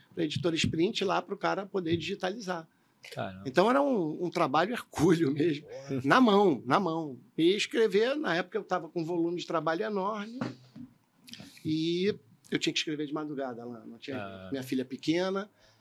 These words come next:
Speaker 1: Então eu chegava final de semana, eu torcia pra chover.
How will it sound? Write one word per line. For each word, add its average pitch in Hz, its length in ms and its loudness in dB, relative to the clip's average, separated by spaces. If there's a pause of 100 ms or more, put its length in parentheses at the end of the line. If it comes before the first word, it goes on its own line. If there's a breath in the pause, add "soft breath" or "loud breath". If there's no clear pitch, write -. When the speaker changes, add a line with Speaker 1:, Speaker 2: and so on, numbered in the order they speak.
(120)
Speaker 1:
Então 180 300 4
eu 190 140 4
chegava 170 380 4
final 170 220 2
de 165 80 -2
semana, 170 240 4
eu 185 40 -2
torcia 185 340 0
pra 190 120 -4
chover. 175 500 -2